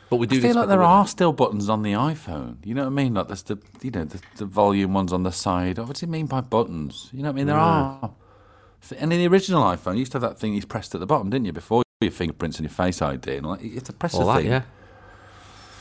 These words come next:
Speaker 2: So, I mean, I,
Speaker 1: Mm.
Speaker 2: I feel like phobia of buttons. Maybe just, you know, you thought you could design. I don't know. I'm not sure. It, it,
Speaker 1: Yeah.
Speaker 2: oh. It's not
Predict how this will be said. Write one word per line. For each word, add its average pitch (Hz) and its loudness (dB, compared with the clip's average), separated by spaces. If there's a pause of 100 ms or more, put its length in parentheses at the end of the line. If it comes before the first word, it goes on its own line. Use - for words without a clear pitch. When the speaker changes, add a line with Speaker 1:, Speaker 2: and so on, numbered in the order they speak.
(320)
Speaker 2:
So, 127 2
I - -6
mean, 135 2
I, 139 2
Speaker 1:
Mm. 101 0 (460)
Speaker 2:
I - -18
feel 175 -2
like 156 -4
phobia 113 2
of 73 0
buttons. - -4
Maybe 104 -4
just, 87 -10 (180)
you 98 -8
know, 67 -8 (240)
you 90 -12
thought 87 -6
you 73 -8
could 80 -8
design. 85 0
I 110 -2
don't 104 2
know. 78 0 (100)
I'm 101 -2
not 131 -2
sure. - -10 (100)
It, - -16
it, - -18 (160)
Speaker 1:
Yeah. 101 4
Speaker 2:
oh. 117 2 (1600)
It's 110 -10
not 170 0